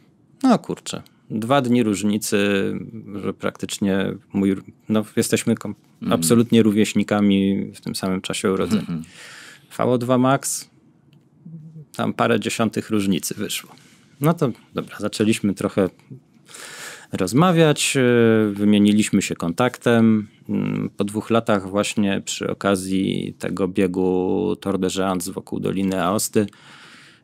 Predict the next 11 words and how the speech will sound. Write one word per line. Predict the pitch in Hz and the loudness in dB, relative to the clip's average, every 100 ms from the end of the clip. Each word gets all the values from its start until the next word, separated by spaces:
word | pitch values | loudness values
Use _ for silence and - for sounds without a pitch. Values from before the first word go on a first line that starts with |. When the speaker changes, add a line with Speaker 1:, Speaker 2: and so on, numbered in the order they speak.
| - | -6
Speaker 1:
e, | 101 98 98 95 90 87 - _ _ _ | -4 -2 -2 -2 -2 -4 -12 _ _ _
patrzę, | - - 104 | -6 -2 0
napisał | 92 - 104 98 | 0 -2 -2 -2
do | 87 104 | 0 4
mnie, | 107 | 4
że | 95 95 | 2 -2
mnie | 92 | -4
zobaczył | 90 101 92 98 | -4 -4 -4 -4
na | 92 | -2
liście | 95 - 98 | -2 -2 -2
startowej. | - 82 80 127 127 117 107 | -2 -6 0 2 4 4 2